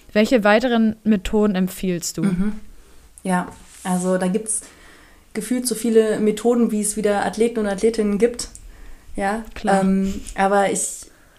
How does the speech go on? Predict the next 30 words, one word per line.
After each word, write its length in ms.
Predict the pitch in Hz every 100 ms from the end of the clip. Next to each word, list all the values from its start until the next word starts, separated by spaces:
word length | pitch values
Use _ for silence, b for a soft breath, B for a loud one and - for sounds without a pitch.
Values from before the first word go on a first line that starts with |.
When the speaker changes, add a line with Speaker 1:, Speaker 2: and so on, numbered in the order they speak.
| b
Speaker 2:
würd 160 | 196 214
mal 120 | 214
die 160 | 208 220
ansprechen, 1040 | 214 214 - 208 202 208 202 196 196 190
die 120 | 196
man 280 | 208 202 202
vielleicht 260 | 196 202 190
auch 60 | 185
so 160 | 202
für 180 | 196 214
sich 260 | 196 226 -
zu 180 | 196 185
Hause 300 | 247 240 214
direkt 240 | 202 -
umsetzen 440 | 226 220 208 220
kann, 260 | 202 202 196
ohne 260 | - 220 233
sich 220 | 202 208
direkt 240 | 208 190 -
Hilfe 260 | 226 233
zu 160 | 190 190
holen, 340 | 196 214 294 - -
auch 140 | 190
wenn 120 | 190
das 140 | 190 185
in 60 |
manchen 300 | 185 202 233 214
Fällen 340 | 208 190 190
vielleicht, 520 | 190 190 180 180 -
äh, 220 | - 185